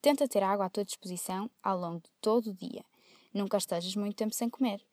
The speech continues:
Por exemplo, quando fizeres uma pausa, podes verificar a qualidade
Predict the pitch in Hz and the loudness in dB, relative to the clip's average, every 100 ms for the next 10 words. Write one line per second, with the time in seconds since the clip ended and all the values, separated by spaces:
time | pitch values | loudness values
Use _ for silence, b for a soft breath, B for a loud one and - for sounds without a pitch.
0 | b b b - 233 196 - - - 240 | b b b 0 2 2 -2 -8 2 4
1 | - 208 175 175 196 190 175 214 254 254 | 4 0 0 0 0 2 2 4 2 2
2 | 190 190 190 196 208 - 175 190 190 202 | 2 0 -2 -2 -2 0 0 0 2 0
3 | 190 170 180 220 | 2 -2 -4 -6